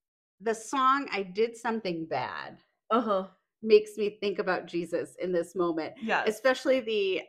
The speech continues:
Speaker 1: um, "I did something bad and I liked it," I think is how the
Speaker 2: Yeah.
Speaker 1: line goes. Uh, because I think that while he knew he wasn't his best self in that moment,
Speaker 2: Mm-hmm.
Speaker 1: he would do it again.
Speaker 2: Yeah.
Speaker 1: No question.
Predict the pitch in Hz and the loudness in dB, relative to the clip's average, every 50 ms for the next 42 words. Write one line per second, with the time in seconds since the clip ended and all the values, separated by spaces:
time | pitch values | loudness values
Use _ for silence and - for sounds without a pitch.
0 | - 175 170 160 160 156 160 165 - - - 202 208 - 208 208 208 - 233 202 | -4 -2 0 0 0 0 -2 -6 -8 -6 -2 -2 2 4 4 4 4 0 -8 -6
1 | 220 214 170 175 160 160 170 175 170 165 160 139 139 139 143 - 359 - _ _ | -6 -6 0 2 2 2 2 2 2 0 0 -2 -2 -2 -4 -4 -4 -8 _ _
2 | - 440 494 508 508 - - 175 - - 208 190 190 196 214 208 214 196 175 190 | -8 -4 -2 -2 -2 -2 -2 -6 -4 -2 -4 -2 -2 -4 2 4 4 6 6 4
3 | 190 185 190 208 220 214 233 240 240 262 302 - - - - 320 - - - - | 4 4 2 2 0 0 0 4 4 4 2 2 -4 -18 -20 -20 -20 -20 -20 -20
4 | - _ _ _ _ - 202 196 180 175 175 165 156 - - - 220 208 - 220 | -20 _ _ _ _ 2 4 4 4 4 2 2 -2 -2 -4 -8 -12 -10 -8 -8
5 | 214 - 214 214 214 - - 339 320 320 - - - - - 220 - - - - | -2 2 2 2 2 2 2 2 2 2 0 -2 -4 -2 0 0 0 -2 -4 -8
6 | _ - 196 214 196 202 226 220 - - 208 190 190 185 196 208 208 208 208 208 | _ -4 0 2 2 2 2 -2 -6 -10 -10 -8 -6 -6 -4 -4 -4 -4 -2 -2
7 | - - - - _ - 185 185 170 170 156 170 170 170 - 190 208 208 202 - | -4 -4 -6 -12 _ -16 -14 -6 0 0 0 0 0 -4 -8 -6 -10 -10 -10 -4
8 | 180 175 - - _ - - 151 220 - - _ _ - 233 233 240 240 233 - | -4 -4 -4 -6 _ -6 -4 -4 -4 -6 -8 _ _ -10 -8 -6 -6 -6 -8 -10
9 | - 220 214 190 196 208 247 320 359 349 - 254 240 208 202 208 220 208 _ _ | -10 -6 -4 -2 -2 0 0 0 2 0 0 -2 -2 -4 -4 -4 -6 -8 _ _
10 | _ _ - - 240 254 302 320 320 285 285 294 294 285 - 226 226 277 311 202 | _ _ -12 -8 -6 -2 -2 -2 -2 0 -2 -2 -2 -4 -6 -8 -10 -10 -10 -12
11 | - _ _ _ _ _ _ _ - 196 170 147 - - _ _ - 196 202 240 | -14 _ _ _ _ _ _ _ -2 -2 -2 -2 -2 -8 _ _ -14 -10 -6 -4
12 | 262 262 262 - 285 320 330 - - - - - | -4 -4 -4 -2 -4 -4 -4 -6 -12 -16 -18 -18